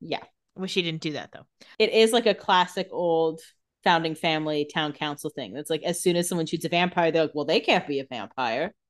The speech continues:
Speaker 1: They just shot one."
Speaker 2: <laughs> And I've definitely seen that guy in the daytime.
Speaker 1: <laughs> Yeah.
Speaker 2: Stefan gets ready to kill Enzo with the stake gun, and Tripp says, "Actually, if you don't mind, I have my own way I like them to die."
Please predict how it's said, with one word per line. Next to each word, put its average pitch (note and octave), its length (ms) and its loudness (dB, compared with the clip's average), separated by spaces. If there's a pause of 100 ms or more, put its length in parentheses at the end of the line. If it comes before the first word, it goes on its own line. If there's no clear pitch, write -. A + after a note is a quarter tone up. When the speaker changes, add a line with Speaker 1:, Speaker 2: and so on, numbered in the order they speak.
(460)
Speaker 1:
They F#3 100 6
just F#3+ 260 2
shot F4 420 8
one." C#3 280 -8 (220)
Speaker 2:
<laughs> A#3 100 2 (720)
And G#3+ 100 0
I've B3+ 80 2
definitely B3+ 280 2
seen A3+ 160 -2
that G#3+ 180 2
guy A3+ 140 4
in G#3 100 2
the E3+ 80 -2
daytime. D#3+ 680 0
Speaker 1:
<laughs> - 140 -18
Yeah. A#3+ 420 4 (580)
Speaker 2:
Stefan D4 420 -2
gets G#3+ 240 0
ready F3 220 2
to D#3+ 100 -6
kill E3 220 -2
Enzo D#3+ 440 -2
with D#3 160 -6
the D#3 60 -14
stake - 400 -6
gun, D3 240 -4
and F#3+ 180 -4
Tripp G#3 240 -6
says, F3+ 220 -4 (100)
"Actually, D#3 560 -4
if - 140 -12
you F#3 60 -8
don't F3 240 -2
mind, E3 440 -4 (540)
I F3+ 120 -2
have F3 180 -4
my D#3 180 -4
own E3+ 300 -4
way C#3 160 -6
I C3+ 100 -6
like A#2 300 -10
them C#3 140 -12
to C#3 100 -20
die." F2+ 420 -10